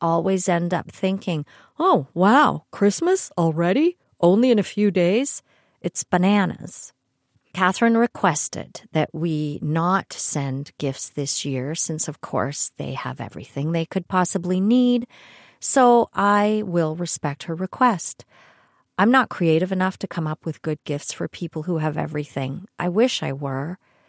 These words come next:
Since Joanne and my grandson Richard live in British Columbia, I don't shop in a store for them. I shop online and have their presents shipped. Gifts are always optional, though, always.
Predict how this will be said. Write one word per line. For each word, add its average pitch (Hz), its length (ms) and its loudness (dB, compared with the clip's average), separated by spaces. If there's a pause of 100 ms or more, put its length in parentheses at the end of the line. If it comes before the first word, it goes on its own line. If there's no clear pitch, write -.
(320)
Since - 340 0
Joanne 190 400 4
and 220 60 2
my 175 140 0
grandson 165 600 -2
Richard 175 440 -2
live 151 180 -4
in 151 120 -4
British 156 320 -8
Columbia, 165 720 -2 (280)
I 208 100 4
don't 277 180 2
shop 262 340 2
in 262 80 0
a 247 60 2
store 220 400 0
for 147 260 -4
them. 139 220 -6
I 147 80 -4
shop - 400 -4
online 160 500 -2
and 147 140 -8
have 151 400 -6
their 165 160 -2
presents - 500 -4
shipped. - 520 -8 (680)
Gifts - 300 0
are 453 200 0
always 170 600 2 (160)
optional, 139 760 -2
though, 139 440 -4 (180)
always. 180 880 2